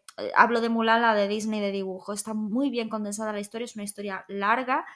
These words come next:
y es una historia que está muy bien condensada, muy bien contada, a nivel narrativo es perfecta. Esta a nivel narrativo es horrible, es que van concatenándose los acontecimientos,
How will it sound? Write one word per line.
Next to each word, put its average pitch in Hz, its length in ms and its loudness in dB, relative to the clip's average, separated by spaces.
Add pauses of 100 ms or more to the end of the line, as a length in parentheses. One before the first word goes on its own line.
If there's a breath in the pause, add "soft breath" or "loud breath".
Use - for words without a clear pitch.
(480 soft breath)
y 240 200 0
es 240 160 0
una 269 120 -4
historia 277 300 -2
que 254 80 -6
está 240 220 -4
muy 277 280 2
bien 277 180 0
condensada, 262 500 -2
muy 247 180 0
bien 269 200 -2
contada, 220 440 0
a 202 40 2
nivel 208 300 -2
narrativo 262 560 -2
es 277 320 -4
perfecta. 180 760 -6 (880)
Esta 277 280 2
a - 20 2
nivel 254 260 0
narrativo 269 640 0
es 294 380 0 (160)
horrible, 262 840 2 (320 soft breath)
es 285 180 2
que - 300 -2
van 359 380 4 (140)
concatenándose 285 880 2
los 262 160 -2
acontecimientos, 254 1040 -6